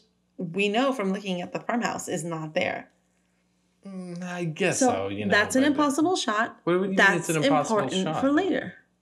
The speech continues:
Speaker 2: Really?
Speaker 1: Mm-hmm. How can you possibly see that?
Speaker 2: I mean, she's in a window. She's, we see it. What are you saying? It's an impossible shot. Like, the angle's off?
Speaker 1: Yes.
Speaker 2: So,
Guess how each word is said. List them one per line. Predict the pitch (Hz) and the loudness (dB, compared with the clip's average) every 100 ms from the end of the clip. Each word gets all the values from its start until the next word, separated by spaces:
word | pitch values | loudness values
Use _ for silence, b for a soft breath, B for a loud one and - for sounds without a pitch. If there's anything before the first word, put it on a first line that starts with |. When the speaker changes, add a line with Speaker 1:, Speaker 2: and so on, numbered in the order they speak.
| _ | _
Speaker 2:
Really? | 110 127 156 165 - _ _ - | -4 -2 -4 -8 -18 _ _ -10
Speaker 1:
Mm-hmm. | 190 262 - _ _ _ _ _ _ B B B B | -6 -6 -6 _ _ _ _ _ _ B B B B
How | - 330 | -4 -2
can | 330 339 | 2 2
you | |
possibly | - 254 226 220 - | 2 -2 -4 -6 -6
see | 196 - | -8 -8
that? | - - - _ _ _ _ _ _ _ _ _ _ _ _ _ _ _ | -8 -10 -12 _ _ _ _ _ _ _ _ _ _ _ _ _ _ _
Speaker 2:
I | 190 | -10
mean, | 190 185 175 165 156 | -6 -4 -4 -6 -10
she's | - 147 151 | -8 -4 -2
in | 165 | -2
a | |
window. | 117 160 147 85 | 0 -2 0 -2
She's, | - 120 113 113 117 | -4 -6 -6 -8 -4
we | 113 170 | 0 0
see | 190 - 180 101 | 0 -2 -2 -2
it. | 87 | -4
What | 101 | -4
are | 127 | -4
you | 131 | -4
saying? | 143 135 | -4 -4
It's | 117 117 | -6 -6
an | |
impossible | 101 113 107 107 | -2 -2 -2 -4
shot. | 92 117 90 | -2 0 0
Like, | 90 | -2
the | 90 - | -6 -4
angle's | 107 120 120 | -2 -2 0
off? | 135 147 156 - _ - | 0 0 -4 -12 _ -4
Speaker 1:
Yes. | 262 220 - - - _ _ _ _ _ _ - | 0 -2 -4 -14 -20 _ _ _ _ _ _ -16
Speaker 2:
So, | - 123 110 107 101 101 | -2 2 2 0 -2 -6